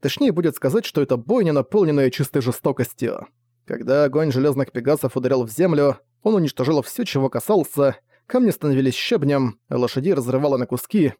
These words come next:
а люди, попав под удар, умирали. Это была просто симфония смерти. Хотя Пина за всю свою жизнь слышала много разных мелодий, ей никогда прежде не доводилось слышать такую красивую и при этом величественную музыку.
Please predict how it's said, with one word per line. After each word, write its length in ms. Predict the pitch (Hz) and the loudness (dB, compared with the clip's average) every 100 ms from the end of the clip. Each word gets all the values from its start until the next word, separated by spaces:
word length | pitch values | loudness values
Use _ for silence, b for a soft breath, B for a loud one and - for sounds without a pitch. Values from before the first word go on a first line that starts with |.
| _ _ | _ _
а 140 | - | -4
люди, 200 | 127 220 | 0 0
попав 320 | 147 127 156 - | 0 -2 -4 -2
под 140 | 135 | -2
удар, 200 | 131 156 | 0 2
умирали. 580 | 131 135 143 127 65 - _ _ _ _ _ | 2 4 2 2 -2 -8 _ _ _ _ _
Это 220 | 131 120 | -8 -4
была 220 | 127 123 | 0 0
просто 440 | 117 113 123 120 170 | -2 0 0 0 -2
симфония 500 | - 233 139 131 123 | 0 0 2 2 2
смерти. 640 | - 143 139 - 131 98 - _ _ _ _ _ _ _ | 2 2 2 0 -4 -4 -6 _ _ _ _ _ _ _
Хотя 240 | 127 123 | -6 -4
Пина 220 | 127 139 135 | -2 0 0
за 140 | 127 | -2
всю 180 | - 139 | -4 -6
свою 240 | - 139 | -2 0
жизнь 180 | 135 190 | 2 0
слышала 420 | - 131 123 127 | -2 -2 0 0
много 260 | 147 185 127 | 2 2 0
разных 320 | 117 117 110 | -2 -4 -6
мелодий, 500 | 120 135 180 143 131 _ _ _ | -2 0 2 2 0 _ _ _
ей 240 | - 180 269 | -4 0 2
никогда 340 | 202 156 156 | 2 0 -2
прежде 340 | - 233 151 | 0 0 0
не 100 | 156 | 0
доводилось 480 | 135 131 135 214 147 | 0 2 2 2 0
слышать 320 | - 226 - | 0 -2 -2
такую 320 | - - 220 139 | -4 -2 0 0
красивую 560 | - 123 - 240 147 | 0 -2 0 2 2
и 20 | |
при 140 | 127 123 | 2 0
этом 180 | 147 123 | 0 0
величественную 640 | 131 156 131 - 139 139 | 0 0 -2 0 2 4
музыку. 640 | 131 143 120 - 95 53 | 4 2 0 -4 -6 -6